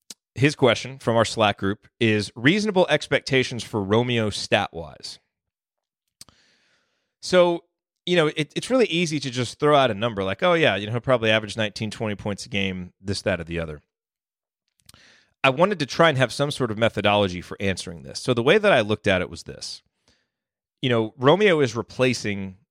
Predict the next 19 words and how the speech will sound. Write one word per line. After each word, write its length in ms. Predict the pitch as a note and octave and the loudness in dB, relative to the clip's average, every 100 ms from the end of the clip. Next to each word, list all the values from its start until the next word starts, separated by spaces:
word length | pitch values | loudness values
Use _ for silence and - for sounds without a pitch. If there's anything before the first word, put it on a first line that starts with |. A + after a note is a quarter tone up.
| _ - | _ -10
a 80 | G#2 | -4
guy 300 | G#2 A2+ A#2+ | 2 4 2
last 420 | G#2 G#2 G2+ - | 0 0 -2 -4
year 160 | G#2 F#2+ | -6 -4
who 160 | A#2 | -4
was 480 | F#2+ F#2+ G2 G2 F#2 | 0 2 2 0 -4
a 80 | G2 | -10
four-star 520 | - B2+ C3 - B2 | -4 -2 0 4 2
recruit, 380 | G#2+ - G2 F2+ | 2 -4 -6 -6
a 40 | F#2 | -2
top 240 | A2+ G#2+ | 0 0
fifty 280 | C3 - A2 | -2 -4 -6
recruit, 440 | F#2+ - G2 F#2+ - | -8 -4 -2 -2 -4
a 100 | G2 | -6
senior 640 | - E3+ F3+ A2 F#2 F2+ - | -2 0 0 0 -2 -4 -6
in 160 | A2 F#2 | -6 2
Robert 300 | G#2+ A2 G2 | 4 4 0
Johnson, 480 | G#2 F#2+ - F2+ F2 | -2 -2 -4 -8 -4
who 260 | F#2+ F#2 | -4 -4